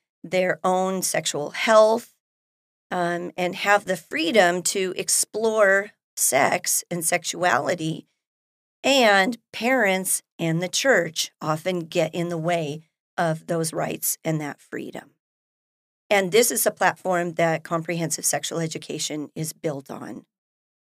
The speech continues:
And so they teach kids about gender identity and different types of sex, different types of sexuality,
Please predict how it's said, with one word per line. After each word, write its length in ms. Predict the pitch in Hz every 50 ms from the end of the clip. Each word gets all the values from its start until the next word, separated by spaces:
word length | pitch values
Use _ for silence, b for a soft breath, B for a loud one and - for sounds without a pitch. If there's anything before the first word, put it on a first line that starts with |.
| _ _
And 200 | 226 214 208 196
so 540 | - - 214 202 202 202 196 196 190 190 - -
they 320 | 170 165 202 202 202 220
teach 440 | - - - 277 302 349 - - -
kids 460 | - 208 185 156 143 160 165 - - - 185
about 500 | 170 165 - 180 170 175 175 170 160 - _ _
gender 500 | - - 180 175 175 175 175 165 160 -
identity 840 | - 170 165 160 180 170 160 165 160 160 160 - - 135 156 156 165 - _ _ _ _ _ _ _ _ _
and 400 | - 175 170 160 170 170 170 165
different 420 | 165 190 170 - - 190 185 180 -
types 560 | - - 214 220 240 240 240 - - - - -
of 360 | 175 175 170 170 160 156 - _ _ _
sex, 500 | - - - 180 165 - - - - - -
different 340 | - - 170 - 160 165 165
types 340 | - - 156 156 - - 226
of 100 | 214 -
sexuality, 960 | - - 196 190 - - 185 175 175 165 165 170 170 170 165 170 185 208 226